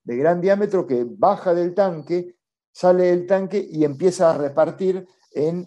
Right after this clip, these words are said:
eh, en, en, en toda la red a través de, de, de las, de las derivaciones troncales y demás. En esa aducción, en el pie,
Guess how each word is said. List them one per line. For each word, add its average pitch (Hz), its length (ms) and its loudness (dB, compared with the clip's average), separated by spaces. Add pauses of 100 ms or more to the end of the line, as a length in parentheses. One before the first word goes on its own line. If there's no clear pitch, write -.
eh, 120 680 -6
en, 123 80 -10
en, 120 200 -12
en 120 160 -12
toda 151 240 4
la 143 120 4
red 151 220 2
a 175 100 4
través 135 360 -2
de, 123 260 -4
de, 110 340 -6
de 117 140 -4
las, 107 340 -4 (160)
de 131 120 -6
las 127 120 -2
derivaciones 120 720 -2
troncales 113 540 -4
y 117 60 -8
demás. 110 280 -10 (260)
En - 120 -8
esa 196 220 2
aducción, 165 560 0
en 120 320 -10
el 135 120 -6
pie, 233 280 -4